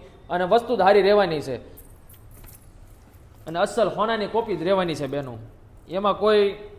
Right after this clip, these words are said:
ખામીનું કામ નહીં આવે તમ તારે, એમાં ટેન્શન ન લેતા, વસ્તુ જ એક નંબર આવશે.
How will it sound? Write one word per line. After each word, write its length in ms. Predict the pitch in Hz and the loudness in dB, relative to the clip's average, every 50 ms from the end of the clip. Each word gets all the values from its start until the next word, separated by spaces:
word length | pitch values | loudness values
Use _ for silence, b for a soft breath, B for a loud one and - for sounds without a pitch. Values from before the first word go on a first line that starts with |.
| - - - - - - - - - - - - - - - - - - - - - - | -20 -20 -20 -20 -20 -20 -20 -20 -20 -20 -20 -20 -20 -20 -20 -20 -20 -20 -20 -20 -20 -4
ખામીનું 640 | - 185 208 220 226 214 208 196 175 151 - - - | -2 0 0 0 0 -2 -2 -4 -4 -6 -12 -10 -8
કામ 260 | 202 202 208 208 208 | -4 -4 -4 -4 -4
નહીં 220 | 208 202 190 175 | -4 -2 0 0
આવે 140 | 165 151 143 | 0 0 -2
તમ 140 | 135 143 143 | -6 -8 -8
તારે, 240 | 131 143 127 123 120 | -8 -6 -6 -6 -8
એમાં 300 | 123 147 170 190 196 190 | -10 -10 -8 -8 -6 -4
ટેન્શન 300 | 202 202 202 - 202 190 | -4 -4 -4 -4 -4 -2
ન 120 | 196 190 | 0 0
લેતા, 240 | 180 175 160 147 131 | 0 0 -2 -2 -4
વસ્તુ 320 | 127 151 185 - - 208 | -4 -4 -4 -2 -2 0
જ 40 | 185 | 0
એક 200 | 180 185 180 175 | 0 -2 -4 -6
નંબર 240 | 170 160 151 143 135 | -8 -6 -4 -2 -2
આવશે. 320 | 135 135 131 - - 110 | -2 -2 -4 -6 -10 -14